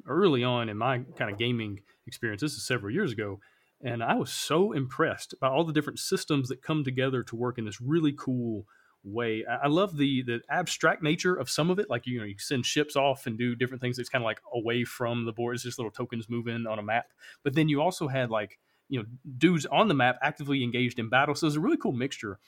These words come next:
of abstract and not so abstract. And I, I think it was just a, a really cool, uh, design that you, you came up with. Now, fast forward a little bit, and you kinda get to do something similar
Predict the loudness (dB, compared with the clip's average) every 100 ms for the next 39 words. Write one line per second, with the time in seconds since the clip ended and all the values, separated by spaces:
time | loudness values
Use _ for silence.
0 | _ -10 4 4 4 2 0 0 -6 -6
1 | -2 4 4 4 0 0 0 -2 -6 -8
2 | -8 -2 0 0 -4 -10 -10 -6 -4 -4
3 | -6 -4 0 0 0 -4 -4 -6 _ _
4 | _ -10 -6 -4 -2 0 -2 -4 -8 -10
5 | -8 -4 -4 -4 -2 -2 -2 0 0 0
6 | 2 2 2 0 2 4 2 -2 _ _
7 | _ 0 2 2 0 -4 -4 -4 -4 2
8 | 4 4 0 -2 0 0 0 -2 -4 -4
9 | 0 0 0 -4 -8